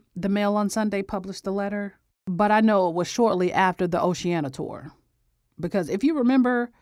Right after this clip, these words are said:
the Oceania tour was wildly successful. It was the most successful tour that the royal family had had in years. And it was the tour that the royal family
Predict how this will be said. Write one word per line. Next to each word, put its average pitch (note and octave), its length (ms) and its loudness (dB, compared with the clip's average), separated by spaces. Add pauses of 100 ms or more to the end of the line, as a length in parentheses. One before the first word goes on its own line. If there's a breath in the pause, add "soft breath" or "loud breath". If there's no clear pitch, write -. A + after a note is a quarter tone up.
(580 soft breath)
the - 140 0
Oceania G4+ 440 4
tour A#3+ 260 4
was E3+ 240 -2
wildly G3 800 2
successful. E3 720 -4
It C4 160 0
was G#3 180 2
the F#3+ 100 -2
most G#3 600 4
successful A3+ 540 -2
tour G3+ 220 0
that F3 100 -4
the E3 80 -4
royal G3 280 2
family G3 400 -2
had E3+ 180 -4
had F3 340 -2
in C#3+ 260 -4
years. D3+ 720 -6 (400 loud breath)
And F#3 180 0
it A3+ 140 2
was A3 180 4
the F#3 120 0
tour A#3 400 2
that F3 480 0 (760)
the G3 160 2
royal D4 400 6
family C4+ 920 2